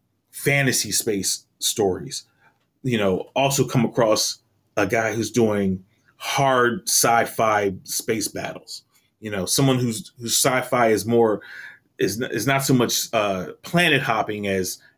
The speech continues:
as more intricate on planets intrigue and, and aliens can also jump in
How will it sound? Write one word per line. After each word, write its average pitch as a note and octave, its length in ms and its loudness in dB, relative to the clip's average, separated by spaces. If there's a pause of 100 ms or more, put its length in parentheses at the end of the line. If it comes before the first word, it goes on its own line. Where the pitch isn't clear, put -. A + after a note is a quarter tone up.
as G2 160 -4
more B2 240 4
intricate B2+ 600 2 (320)
on B2+ 220 2
planets A#2 720 -2 (140)
intrigue C3 520 4
and, F#2 380 -2 (200)
and - 160 -10
aliens G#2 640 0 (640)
can A#2 460 -2
also C3+ 380 2
jump B2+ 280 -2
in A#2 300 0